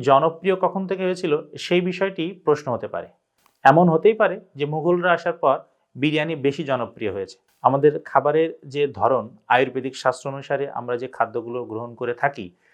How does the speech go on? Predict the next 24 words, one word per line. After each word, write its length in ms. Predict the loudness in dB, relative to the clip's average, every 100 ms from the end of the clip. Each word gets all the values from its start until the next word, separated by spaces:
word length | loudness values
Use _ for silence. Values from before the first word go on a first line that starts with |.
| _ 0
সেখানে 360 | 2 4 0 -2 -10 _ _
বিরিয়ানি 500 | -6 0 4 4 2 2
হয়তো 300 | 0 2 2 0 -8 _ -4
খুব 120 | 2 4
একটা 220 | 4 -2 -2
গুরুত্বপূর্ণ 540 | -6 -6 -8 -8 -8 -10 -12 -2
নাও 260 | 2 2 2
হয়ে 200 | -4 -6
থাকতে 220 | -16 -20
পারে, 180 | -20 -20 _ _ _ _ _
কিন্তু 180 | 0 0 0
বিরিয়ানি 460 | -2 0 0 -2 -6 -14 _ _ -6
মুঘলরা 420 | -2 2 4 6 4
আসার 280 | 4 -4 -6 -6
অনেক 220 | -6 -2
বছর 220 | -2 0 0
আগের 180 | 0 0
থেকেই 300 | -4 -4 -2
যে 60 | -2
ভারতে 320 | 0 0 -2
ছিল, 200 | -8 -8 -8 -8
সে 140 | -6 -4
বিষয়ে 300 | -2 0 0 0
কোনোই 300 | -2 -2 -4